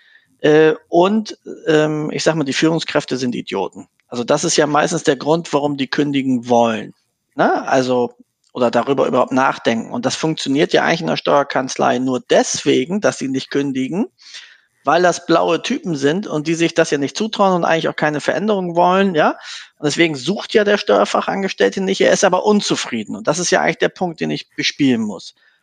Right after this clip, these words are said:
Und ich glaub, ich löse die Unzufriedenheit jetzt nicht, indem ich sag, was weiß ich, du kriegst zweihundert Euro mehr oder du kannst auch zum Chefarzt gehen oder kriegst einen Zuschuss für deine Brille oder was weiß ich, sondern ich hätte gern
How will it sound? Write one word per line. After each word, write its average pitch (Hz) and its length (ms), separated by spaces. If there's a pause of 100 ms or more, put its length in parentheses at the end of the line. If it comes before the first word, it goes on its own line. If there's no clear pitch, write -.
(140)
Und 139 140
ich 139 120
glaub, 165 260
ich 165 160
löse 175 400
die 156 320
Unzufriedenheit 165 800
jetzt 135 220
nicht, 190 220
indem 156 260
ich 139 100
sag, - 220
was 131 120
weiß 127 60
ich, 135 100
du - 60
kriegst - 220
zweihundert 131 260
Euro 123 240
mehr 170 480
oder 135 240
du 127 480
kannst 139 300
auch 127 260
zum 123 240
Chefarzt 180 560
gehen 175 300
oder 127 200
kriegst - 260
einen - 60
Zuschuss 135 300
für 127 120
deine 127 220
Brille 190 460
oder 127 240
was 131 140
weiß - 160
ich, - 240 (560)
sondern 185 320
ich - 180
hätte 190 200
gern 202 420